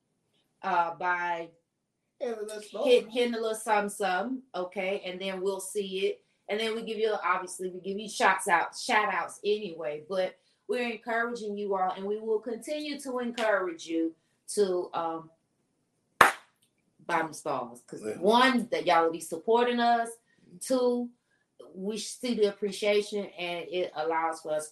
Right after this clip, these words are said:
Speaker 1: to continue to bring our content to you all each and every Wednesday, eight P M
Speaker 2: Ah.
Speaker 1: Eastern. All right?
Speaker 2: Mm-hmm.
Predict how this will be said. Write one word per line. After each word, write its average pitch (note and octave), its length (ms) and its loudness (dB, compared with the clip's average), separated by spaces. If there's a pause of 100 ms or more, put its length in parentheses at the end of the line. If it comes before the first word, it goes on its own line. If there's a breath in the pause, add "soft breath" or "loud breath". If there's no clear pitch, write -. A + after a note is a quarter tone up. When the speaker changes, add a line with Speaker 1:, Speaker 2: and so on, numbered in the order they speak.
Speaker 1:
to D3+ 160 -10
continue D#3+ 560 -4
to D3 240 -6
bring C#3+ 320 2
our C3 160 -2
content F3 540 0
to E3 140 -8
you D#3+ 240 4
all D3+ 300 6
each - 460 -10
and C3+ 320 4
every D3+ 300 2
Wednesday, C3+ 760 -2 (100)
eight D3 160 4
P - 40 -4
M - 100 -6
Speaker 2:
Ah. - 420 10
Speaker 1:
Eastern. D#4 1040 4 (420)
All E3+ 80 -2
right? A#3 380 4
Speaker 2:
Mm-hmm. C3+ 360 -4